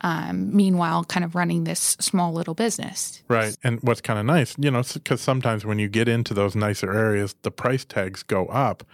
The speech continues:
Speaker 2: However, if you're owner financing, you can count all the rental income as well as your own income from your job toward the qualification of that mortgage.
Speaker 1: Right.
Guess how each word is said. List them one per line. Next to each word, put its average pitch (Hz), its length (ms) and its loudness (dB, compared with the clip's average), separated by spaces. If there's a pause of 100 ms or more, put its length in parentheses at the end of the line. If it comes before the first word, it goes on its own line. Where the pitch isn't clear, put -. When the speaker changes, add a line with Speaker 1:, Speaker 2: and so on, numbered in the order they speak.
(380)
Speaker 2:
However, 110 640 2
if 113 240 -4
you're 104 240 0
owner 120 220 2
financing, 101 840 -2 (380)
you 127 140 2
can 120 180 -4
count 107 300 -2 (100)
all 123 340 4
the 120 120 0
rental 113 440 0
income 101 580 -4 (160)
as 120 440 0
well 113 300 2
as 104 260 -2
your 98 180 0
own 117 160 2
income 101 420 -4
from 95 240 -4
your 92 140 -4
job 98 520 0 (240)
toward 107 440 2
the 104 100 -4
qualification 101 800 -2
of 101 180 -6
that 92 180 -6
mortgage. 113 640 -2
Speaker 1:
Right. 185 520 -4